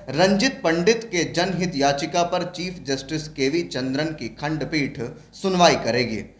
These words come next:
दरअसल पटना हाई कोर्ट में राज्य सरकार और निगरानी विभाग ने हलफनामा दायर करते हुए कहा था कि सतहत्तर हजार ऐसे शिक्षक हैं जिनका फोल्डर नहीं मिल रहा है, जिसके बाद इस मामले में सुनवाई करते हुए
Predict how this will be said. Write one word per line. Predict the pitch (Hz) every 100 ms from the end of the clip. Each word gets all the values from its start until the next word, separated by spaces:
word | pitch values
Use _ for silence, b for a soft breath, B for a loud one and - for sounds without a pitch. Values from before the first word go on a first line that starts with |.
| b b
दरअसल | 143 170 185 214 220
पटना | 170 - 175
हाई | 147 143
कोर्ट | 139 165 175
में | 185 190
राज्य | 135 156 156 139
सरकार | 147 135 147 160
और | 180 143
निगरानी | 135 135 131 135 165
विभाग | 143 127 131 156 143
ने | 131 147 B B B
हलफनामा | 190 214 240 208 180 190 202
दायर | 160 160 180 165
करते | 143 - 170
हुए | 156 143 160 175 - - _ - - - - - _ _ _
कहा | 156 202 208
था | 202 214
कि | 214
सतहत्तर | - 156 170 170 156 170
हजार | 165 151 170 135
ऐसे | 135 - 170
शिक्षक | 160 143 - 175 -
हैं | 160 170
जिनका | 135 131 120
फोल्डर | 110 143 156 117 123 135 B B
नहीं | 139 170 165
मिल | 135 120
रहा | 117 113 113
है, | 104 90 - b b -
जिसके | 139 151 170
बाद | 160 175 190
इस | 160 147
मामले | 147 151 175
में | 175 170
सुनवाई | 156 135 127 143
करते | 143 127 - 143
हुए | 131